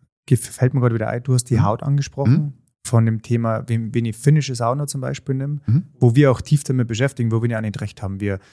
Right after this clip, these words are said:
Speaker 1: wir geben in diesem Jahr, machen wir richtig mit eigenen Forschung, geben wir Gas, weil wir auch verstehen wollen, was sind zum Beispiel die Tiefenwärme, wo
Speaker 2: Mhm.
Speaker 1: ich mit Licht erzeuge, man Sonnenstrahlen, ist ja eine gewisse
Speaker 2: Ja,
Speaker 1: Wellenlänge,
Speaker 2: ja.
Speaker 1: die in den Körper eindringt.
Speaker 2: Mhm.
Speaker 1: Du hast gesagt,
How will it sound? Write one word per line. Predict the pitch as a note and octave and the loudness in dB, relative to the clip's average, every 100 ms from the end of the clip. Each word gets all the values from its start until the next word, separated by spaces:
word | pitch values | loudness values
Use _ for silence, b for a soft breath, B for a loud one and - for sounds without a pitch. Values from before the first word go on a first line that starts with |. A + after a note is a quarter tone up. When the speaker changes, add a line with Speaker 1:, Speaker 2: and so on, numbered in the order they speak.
| b _ - | b _ 0
Speaker 1:
wir | G#2+ | 4
geben | A#2 A#2+ | 4 4
in | |
diesem | A#2 A#2 A#2+ | 0 -2 -2
Jahr, | A2 A2 A2 B2+ - _ - | 0 0 -2 -8 -20 _ -6
machen | C#3+ A#2 A2+ | 2 2 2
wir | A#2 | 0
richtig | B2+ C3+ A2+ | 0 -4 -6
mit | A2+ G#2+ - | -10 -10 -14
eigenen | C#3 A#2+ B2 | -6 -2 -2
Forschung, | - A#2+ C3 - D3+ | -2 -6 -6 -4 -4
geben | B2+ A2+ | -4 -6
wir | G#2 | -4
Gas, | G#2 A#2 C#3+ _ _ _ _ - | -6 -6 -8 _ _ _ _ 0
weil | A2+ | 2
wir | A2+ | 2
auch | A#2 | 0
verstehen | A#2+ - C3 C#3 | -2 0 -2 0
wollen, | B2 B2 | -2 -4
was | A#2+ | -2
sind | D3+ B2+ | -2 -2
zum | A#2+ | -2
Beispiel | A#2+ B2 - C3+ B2+ - | -2 -4 -4 -2 -2 -6
die | B2+ A#2+ A2 | -8 -6 -4
Tiefenwärme, | - D3+ D3+ C3 C3 C3+ D3+ D#3+ C#3+ | 0 0 0 -2 0 0 -2 -4 2
wo | B2+ | 2
Speaker 2:
Mhm. | A2 | 2
Speaker 1:
ich | |
mit | G#2+ G#2 | 0 -2
Licht | B2+ - | -2 -2
erzeuge, | C3 - C3+ A#2 | -6 -4 -4 -2
man | G#2+ | -4
Sonnenstrahlen, | G#2+ B2+ A#2 A2+ A2 A2 | -4 -8 -10 -6 -6 -8
ist | C3 | -10
ja | - A#2+ | -8 -8
eine | A2+ | -10
gewisse | G#2+ A2+ A2 | -12 -2 2
Speaker 2:
Ja, | A2 | 4
Speaker 1:
Wellenlänge, | A#2+ C3 C3+ | 2 0 0
Speaker 2:
ja. | A2 - | 0 0
Speaker 1:
die | A2+ A2 - | -6 -8 -2
in | C3 | 0
den | A#2+ | 0
Körper | A#2 A2+ - | -4 -6 -6
eindringt. | A2+ B2+ A2+ | -8 0 2
Speaker 2:
Mhm. | C3+ G3+ B _ _ _ - | 4 2 B _ _ _ 2
Speaker 1:
Du | C#3 | 4
hast | - | 4
gesagt, | C#3+ B2+ _ | 0 -2 _